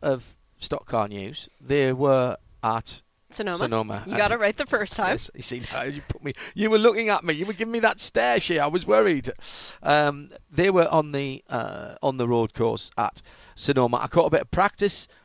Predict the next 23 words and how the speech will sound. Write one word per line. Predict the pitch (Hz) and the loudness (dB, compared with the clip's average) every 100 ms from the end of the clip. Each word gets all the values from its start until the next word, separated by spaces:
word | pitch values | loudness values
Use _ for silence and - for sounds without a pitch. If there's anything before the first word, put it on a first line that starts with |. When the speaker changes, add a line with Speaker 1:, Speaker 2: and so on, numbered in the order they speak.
| _ | _
Speaker 1:
from | - 185 | -6 -2
that | 185 208 | 0 0
whilst | - 160 151 151 | 2 0 2 0
I | |
was | 143 135 | -2 0
over | 143 131 143 131 - - - _ | -2 0 -2 -4 -8 -20 -20 _
in | 143 139 135 127 127 - | -4 -2 -2 -4 -10 -6
Colorado, | 131 135 131 123 117 117 113 180 _ _ _ - | -2 0 2 0 0 -2 -6 -8 _ _ _ 2
and, | 139 131 131 127 123 123 - - - - - _ - | 4 4 0 -8 -12 -10 -10 -12 -20 -20 -20 _ -6
uh, | - 120 113 - - - - _ _ _ _ _ _ _ _ _ _ _ _ _ _ | 0 0 -2 -8 -16 -20 -20 _ _ _ _ _ _ _ _ _ _ _ _ _ _
uh, | - - - - _ - | -14 -14 -18 -20 _ -6
who, | 175 170 147 127 | -4 -4 -6 -8
which | 151 - | -10 -8
the, | 156 - | -8 -8
which | 147 - | -8 -8
of | |
the | 139 | -10
drivers | 123 110 101 107 | -6 -6 -6 -10
have | 104 | -8
they, | 107 101 - | -8 -8 -10
they, | 113 101 - _ _ - | -10 -10 -12 _ _ -18
uh, | 113 107 | -16 -12
just | 113 - | -12 -14